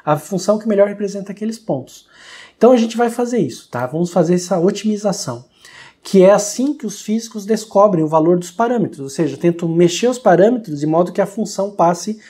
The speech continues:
o melhor possível naqueles dados. Então a gente vai ler os dados, e agora, pra fazer o ajuste, a gente precisa, é, definir qual função a gente quer ajustar.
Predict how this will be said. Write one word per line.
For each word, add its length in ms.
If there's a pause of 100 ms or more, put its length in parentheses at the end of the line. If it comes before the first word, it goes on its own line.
(160)
o 40
melhor 220
possível 420
naqueles 320
dados. 360 (360)
Então 120
a 60
gente 240
vai 180
ler 220
os 100
dados, 480 (380)
e 80
agora, 400
pra 160
fazer 360
o 80
ajuste, 600
a 40
gente 240
precisa, 640 (520)
é, 640 (1200)
definir 760
qual 180
função 500
a 60
gente 260
quer 200
ajustar. 640